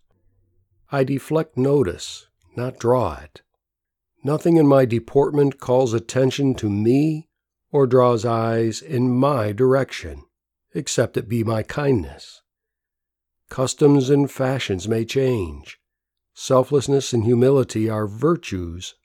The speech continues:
of eternity. Courtesy is simply putting others first in society. All these habits by which I comport myself, and which define the carriage of my personality and relationships,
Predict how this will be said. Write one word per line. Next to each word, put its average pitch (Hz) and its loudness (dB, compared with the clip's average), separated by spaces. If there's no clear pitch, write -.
of 123 -4
eternity. 123 -6
Courtesy 156 0
is 156 0
simply 131 0
putting 123 2
others 117 2
first - -2
in 110 -2
society. 95 -6
All 147 2
these 147 2
habits 117 0
by 120 0
which 117 0
I 120 -2
comport 151 -2
myself, 90 -8
and 151 -6
which 156 -4
define 131 6
the 120 4
carriage 135 0
of 127 2
my 123 4
personality 123 0
and 107 2
relationships, 104 -6